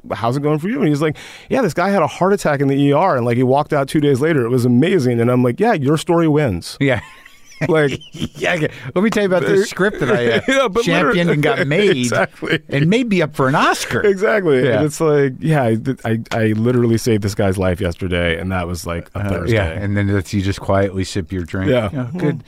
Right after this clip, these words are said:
Speaker 2: good job."
Speaker 1: I'm like, "Let me, let me, let me grab you guys drinks.
Speaker 2: <laughs> Yeah.
Speaker 1: Let me take care of that for you."
Speaker 2: But where does your, where does your, uh, your sort of journey start with that? So you knew you didn't wanna be a doctor,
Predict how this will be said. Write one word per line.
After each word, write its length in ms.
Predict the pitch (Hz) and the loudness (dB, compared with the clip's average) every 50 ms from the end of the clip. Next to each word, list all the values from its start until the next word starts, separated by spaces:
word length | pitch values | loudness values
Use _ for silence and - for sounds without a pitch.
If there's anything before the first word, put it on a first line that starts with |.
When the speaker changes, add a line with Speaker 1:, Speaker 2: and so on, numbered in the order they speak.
| - - - | -14 -6 -4
Speaker 2:
good 120 | 165 147 | -4 -4
job." 340 | - 156 156 151 123 110 95 - | -2 0 0 0 0 0 -2 -4
Speaker 1:
I'm 140 | - 180 190 | -4 -4 -2
like, 200 | 190 170 160 220 | -2 -4 -4 -4
"Let 80 | 247 | -4
me, 140 | 269 262 226 | -2 -2 -2
let 140 | - - 247 | -2 0 0
me, 60 | 277 247 - - | 0 0 -2 -2
let 20 | |
me 100 | 220 226 - | -4 -4 -4
grab 320 | 95 95 - 127 107 98 104 | -4 -2 -2 0 0 0 -2
you 80 | - | -4
guys 180 | 98 98 92 87 | -4 -4 -4 -4
drinks. 440 | - - 90 87 87 - 165 - - | -2 -2 -2 -2 -2 -4 -6 -6 -6
Speaker 2:
<laughs> 20 | - | -4
Yeah. 420 | - - - 151 - 160 165 - 180 180 | -4 -2 -2 -4 -4 -4 -4 -4 -2 0
Speaker 1:
Let 160 | 196 185 202 | 0 0 2
me 100 | 196 185 | 2 0
take 240 | 175 - 170 147 131 | 0 0 -2 -4 -2
care 200 | - 143 120 110 | -2 0 0 2
of 40 | 110 104 | 2 2
that 160 | 98 98 92 | 2 0 -2
for 100 | - 104 | -4 -6
you." 320 | 95 87 82 92 101 120 - _ | -6 -4 -6 -6 -8 -12 -8 _
Speaker 2:
But 180 | - 190 185 165 | -2 0 0 0
where 200 | 170 165 190 214 | 2 2 2 2
does 220 | 214 208 180 151 180 | 2 0 -2 -2 0
your, 200 | 175 180 175 170 | 2 2 2 2
where 300 | 160 151 135 160 180 185 | 0 0 0 0 2 2
does 240 | 175 170 143 131 143 | 2 0 -2 -2 0
your, 400 | 160 160 160 156 151 143 - 131 | 0 2 2 2 0 0 0 0
uh, 640 | 127 127 127 123 123 120 120 120 117 113 107 - - - 151 | 2 2 4 4 4 4 2 2 0 -2 -4 -8 -14 -18 -16
your 260 | 151 139 120 127 131 | -10 -4 -2 0 0
sort 240 | 120 - - 143 127 | 0 0 -2 0 0
of 120 | 123 107 98 | -2 -2 -2
journey 340 | - 131 127 127 123 117 | -2 0 2 2 2 0
start 360 | 107 - - 139 131 127 123 117 | -2 -2 -2 0 0 0 0 -2
with 220 | 117 110 98 - | -4 -4 -4 -4
that? 380 | 107 113 127 113 104 90 - - | -4 -4 -2 -2 -2 -4 -2 -2
So 80 | 147 | 0
you 160 | 135 127 135 | 0 2 2
knew 100 | 143 147 165 | 2 2 2
you 140 | 151 143 127 | 2 0 0
didn't 160 | 143 135 127 | 0 0 0
wanna 160 | 123 117 113 | 0 0 0
be 140 | 107 117 113 | 0 0 -2
a 40 | 107 | 0
doctor, 600 | 104 143 135 139 135 - - 101 87 82 92 | 0 0 0 0 -2 -4 -6 -10 -8 -8 -10